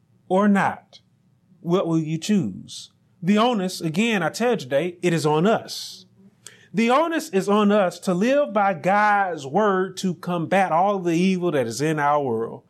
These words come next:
The onus is on us to live by God's word to combat Satan himself as well.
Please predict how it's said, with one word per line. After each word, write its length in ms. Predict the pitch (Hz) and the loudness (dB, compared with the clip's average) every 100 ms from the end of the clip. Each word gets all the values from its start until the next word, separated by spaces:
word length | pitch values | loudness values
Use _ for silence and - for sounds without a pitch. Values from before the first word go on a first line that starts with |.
| _ - _ | _ -20 _
The 160 | 202 233 | 0 2
onus 340 | 311 320 - | 2 0 -4
is 220 | 185 170 - | -4 -4 0
on 220 | 208 196 | 0 2
us 380 | 240 226 - - | 2 0 -2 -14
to 240 | - 196 | -4 -2
live 500 | 160 226 269 269 190 | -2 -2 0 0 0
by 200 | 202 185 | 0 -2
God's 600 | 147 180 202 196 180 147 | 0 0 2 2 2 0
word 480 | 175 208 170 190 190 - _ | 0 0 2 0 -4 -14 _
to 100 | 220 | -4
combat 500 | 220 277 254 262 - | 0 0 2 0 -2
Satan 640 | - 294 311 185 190 214 214 | -2 0 2 2 0 -2 -4
himself 640 | 220 254 - 254 262 269 - | 0 0 0 2 2 0 -2
as 500 | 214 220 233 240 220 | 0 2 2 0 -2
well. 560 | 247 240 151 - - | 0 2 0 -4 -12